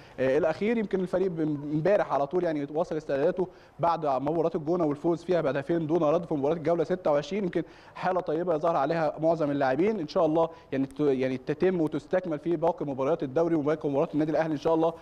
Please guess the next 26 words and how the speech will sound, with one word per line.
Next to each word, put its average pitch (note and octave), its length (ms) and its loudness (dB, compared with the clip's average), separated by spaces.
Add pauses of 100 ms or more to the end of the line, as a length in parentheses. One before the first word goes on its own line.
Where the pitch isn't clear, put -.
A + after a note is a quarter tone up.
(200)
نحو D#3 300 0
اللقب. F#3+ 400 0
يمكن F#3 320 0
بس E3+ 200 0
يعني C3 360 0
اكثر D#3 220 -2
ما D#3 100 2
يؤرق E3 380 2 (320)
الجهاز D3+ 300 -2
الفني E3+ 280 -2
وكمان D#3+ 280 0
جماهير D3+ 220 0
النادي D#3 180 2
الاهلي D#3 200 2
هي D3 60 0
كثره E3+ 340 -2
الاصابات، D3+ 420 0 (300)
ان - 60 -20
شاء D#3+ 160 0
الله D#3+ 220 2
ربنا D3+ 280 -2
يكرم C#3+ 200 -6
جميع D3 240 -2
لاعبي D3+ 220 0
النادي D#3 200 0
الاهلي D#3+ 340 0